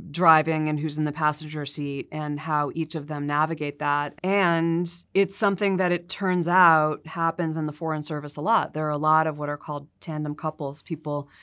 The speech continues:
meet doing this work that is important for their country and the whole world, and they're really passionate about it, and then they're passionate about each other, and that kind of turns into this delicious electric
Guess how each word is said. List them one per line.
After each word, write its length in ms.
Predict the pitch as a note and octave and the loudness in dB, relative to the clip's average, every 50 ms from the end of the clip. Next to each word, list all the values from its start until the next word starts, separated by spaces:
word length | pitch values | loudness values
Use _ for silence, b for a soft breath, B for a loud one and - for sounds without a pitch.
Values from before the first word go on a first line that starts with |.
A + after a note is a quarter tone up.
| b b b b b | b b b b b
meet 440 | - E3+ F3 F3+ F#3 F3+ E3+ F3 E3+ | 0 2 4 4 4 2 0 -4 -6
doing 320 | - F3 F3 E3+ E3 E3 E3 | -2 0 0 2 2 2 0
this 220 | D#3+ D#3 - - | 0 -2 -4 -6
work 340 | - D#3 D#3+ D#3+ D#3+ D#3 - | -8 -4 -2 -2 -2 -2 -2
that 140 | E3+ E3+ D#3+ | -2 -2 -2
is 160 | D#3 D3 D#3 | -2 -2 -4
important 500 | D#3+ D#3+ D#3 - E3+ D#3+ - D#3+ E3+ E3 | -4 -6 -4 -2 -2 -2 -2 0 -2 -4
for 400 | - - - E3 D#3+ D#3 D#3 D3+ C#3+ | -4 -6 -8 -6 -4 -4 -4 -4 -4
their 140 | D3+ D#3 D3 | -4 -4 -6
country 400 | D3 - F#3 F3 D3+ - G#3+ G3+ | -6 -4 -6 -6 -6 -4 -4 -2
and 100 | F#3 E3+ | -2 -2
the 60 | D#3 | -2
whole 180 | C#3+ D#3 D3 D3+ | -2 -2 -4 -2
world, 340 | D3+ E3+ F#3 F#3+ G3+ G#3 F3+ | 0 2 2 2 2 2 2
and 140 | F3 E3 D#3 | 2 2 0
they're 100 | D3+ D3 | 0 -2
really 200 | D3+ D#3 D3+ C3 | -4 -4 -6 -6
passionate 440 | - - D#3 D#3 - - F3 E3+ F3 | -4 -2 -2 -2 -2 -2 -2 -2 -2
about 280 | E3+ E3+ E3 E3 E3 | 0 0 0 0 0
it, 200 | E3 E3 E3 D#3+ D#3 | 0 -2 -2 -2 -4
and 180 | D3 C#3+ C#3 C#3 b b b b b b b | -4 -6 -6 -8 b b b b b b b
then 140 | E3+ E3+ E3+ | -2 0 0
they're 120 | E3 D3 | 0 0
passionate 480 | C#3+ - - F3 E3+ E3+ - E3+ E3 D#3+ | 0 2 2 2 2 2 2 0 0 0
about 240 | D#3+ D#3 D3+ D3 D3 | 0 0 0 0 0
each 220 | D3 C#3+ - - | -2 -4 -2 0
other, 360 | F3 E3 D#3+ E3 E3 E3 D#3+ | 2 2 2 2 2 2 2
and 180 | D#3 D3 C#3+ D3 | 2 0 0 2
that 200 | D#3 D#3 - - | 2 0 0 0
kind 220 | - F3 D#3+ D#3 | -4 -4 -2 -2
of 100 | D3+ D3 | -2 -4
turns 380 | - - - E3 D#3+ D#3 D3+ - | -6 -6 -4 -2 -2 -2 -2 -2
into 320 | D#3 D#3+ D#3+ D#3+ - F3 | -2 -2 -2 -4 -4 -4
this 380 | D#3 D3+ C#3+ C#3+ C#3+ - - - b b b b b b b b b b D#3 | -4 -4 -4 -4 -6 -10 -16 -20 b b b b b b b b b b -4
delicious 800 | D#3+ F3+ E3 E3 F3 E3 E3 - F3 E3 D#3 D#3 D3+ - - - - | -2 0 2 2 2 2 0 0 0 0 0 -2 -4 -6 -10 -8 -6
electric 720 | E3 D#3 D#3+ D#3 D#3 D#3 - - - E3 D#3 D3+ D3+ - | -4 0 2 0 0 0 -4 -8 -4 -2 -2 -2 -2 -6